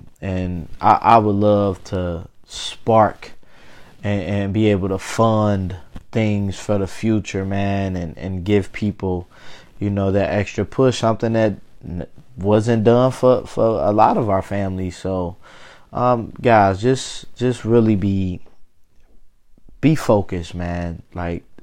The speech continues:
i-, if I can give you, uh, a, a, just a, a real simple tip for two, for the rest of two thousand eighteen,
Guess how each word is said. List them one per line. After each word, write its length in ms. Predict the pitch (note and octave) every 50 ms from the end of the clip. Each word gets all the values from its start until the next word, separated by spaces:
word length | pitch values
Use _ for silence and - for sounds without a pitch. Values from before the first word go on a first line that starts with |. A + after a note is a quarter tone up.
| - - - -
i-, 40 | G2+
if 280 | G#2 F#2 F#2+ G#2 - -
I 100 | A#2 B2
can 220 | - A#2+ A2 G#2
give 300 | G2+ A2 G#2+ G#2 F#2+ G2
you, 440 | G2+ G#2 G#2 G#2 G#2 G2+ G2 F#2+ - - - - - - - - - - -
uh, 460 | F#2+ F#2 F2+ F2 - - - E2 - -
a, 80 | - F#2+
a, 60 | F#2
just 320 | F2 F#2 F#2+ F2+ - -
a, 260 | E2 F2 D2+ - - F2+
a 80 | F2
real 920 | E2 E2+ F2+ G2 G#2 G#2+ A2 A2 G#2+ A2 G#2+ G#2+ G#2 G#2 G2+ F#2+ - - - - - - - - - _ _ -
simple 640 | - - - - - A#2+ A#2 A2 - - G#2+ G#2 G2+
tip 500 | - - - - A#2+ G2+ F#2+ - - - - - - - - - - - _ _ - - - - _ -
for 340 | - - - - G#2 G2
two, 220 | G2+ - - A2 -
for 200 | - - A2 G2+
the 80 | G2
rest 240 | F#2+ G#2+ G#2 G2 -
of 80 | G2+ F#2+
two 160 | - A2 G#2
thousand 400 | F#2 G#2 G2 G2 F#2+ F#2 F#2+ G2
eighteen, 560 | F#2+ F#2+ F#2+ - - G#2+ G2 F#2+ F#2 F2+ F2